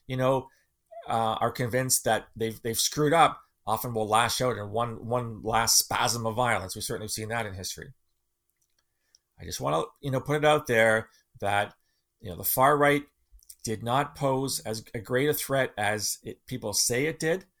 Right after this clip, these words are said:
Certainly on January the twentieth, there was a, all these predictions of lots of things happening on the inauguration.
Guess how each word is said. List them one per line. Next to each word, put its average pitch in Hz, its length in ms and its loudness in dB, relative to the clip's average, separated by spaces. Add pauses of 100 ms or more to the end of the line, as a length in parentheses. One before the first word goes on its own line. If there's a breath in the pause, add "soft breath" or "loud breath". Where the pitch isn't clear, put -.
(340)
Certainly 131 420 -4
on 117 160 0
January 120 400 0
the 113 80 2
twentieth, 135 460 -2
there 110 100 -2
was 107 140 -2
a, 104 100 -4 (280 soft breath)
all 92 160 4
these 143 120 2
predictions 139 540 -2
of 104 120 -2
lots 113 240 4
of 139 80 -2
things 135 200 -2
happening 127 360 -4
on 120 100 -4
the 120 80 -6
inauguration. 123 600 0